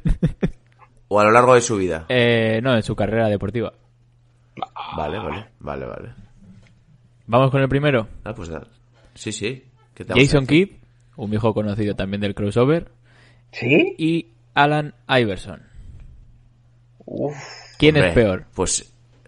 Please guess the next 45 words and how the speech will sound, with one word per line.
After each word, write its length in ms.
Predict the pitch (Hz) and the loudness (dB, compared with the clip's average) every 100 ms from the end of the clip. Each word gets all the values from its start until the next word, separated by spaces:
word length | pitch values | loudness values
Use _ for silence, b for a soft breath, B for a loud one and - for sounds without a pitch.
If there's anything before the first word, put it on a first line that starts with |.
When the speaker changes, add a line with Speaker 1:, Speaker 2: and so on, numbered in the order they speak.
| _ _ _ _ _ _ _ _ _ - | _ _ _ _ _ _ _ _ _ -2
Speaker 2:
a 120 | 104 101 | 4 8
ver, 240 | 120 107 | 8 8
ahora, 280 | 87 107 123 | 8 10 10
ahora 360 | 127 80 110 | 10 8 6
es 100 | 110 | 6
el 80 | 123 | 2
jueguito 420 | 113 117 107 123 | 2 2 2 2
mental, 580 | 117 107 98 110 107 151 - _ _ | 2 2 4 4 2 -6 -18 _ _
pero 320 | - 95 95 | 2 4 4
debería 540 | 85 85 95 87 95 98 | 2 2 2 2 2 2
ser 200 | - 95 101 | 4 6 6
Iverson, 360 | 110 107 98 | 6 4 2
lo 80 | 85 | -2
siento 280 | 95 90 98 | -2 0 0
mucho. 340 | 101 117 78 | 0 -6 -8
Otra 180 | 76 78 | -4 -2
cosa 260 | 90 - 101 | -2 -2 -4
es 60 | |
que 80 | 95 | -4
Jason 220 | 95 98 | -6 -4
Speaker 3:
Yo 200 | 123 170 | 6 6
Speaker 2:
Kidd, 20 | |
pues, 120 | 185 - | 8 6
Speaker 3:
sé 60 | 185 | 4
Speaker 2:
de 40 | 175 | 8
Speaker 3:
que 80 | |
Speaker 2:
repente 180 | 185 185 | 8 8
Speaker 3:
Iverson, 500 | 185 185 - 190 190 - | 8 4 6 6 4 2
antes 380 | 147 156 160 156 | 4 4 4 4
de 60 | |
entrar 320 | 160 151 151 147 | 4 6 8 8
en 80 | |
la 80 | 143 | 6
N 140 | 135 131 | 6 8
B 120 | 127 | 8
A, 280 | 135 175 - _ _ - | 8 6 -2 _ _ -18
estuvo 680 | 104 - 117 127 135 127 120 107 | -14 -6 -2 2 4 4 2 0
Speaker 2:
Sí, 180 | 110 104 | 2 6
lo 120 | 113 | 8
de 80 | 110 | 8
la 80 | |
bolera. 360 | 98 98 110 101 | 8 8 6 4
Speaker 3:
en 60 | 104 | 2
la 120 | 104 | 2
cárcel. 500 | 120 117 95 82 | 2 2 -4 -8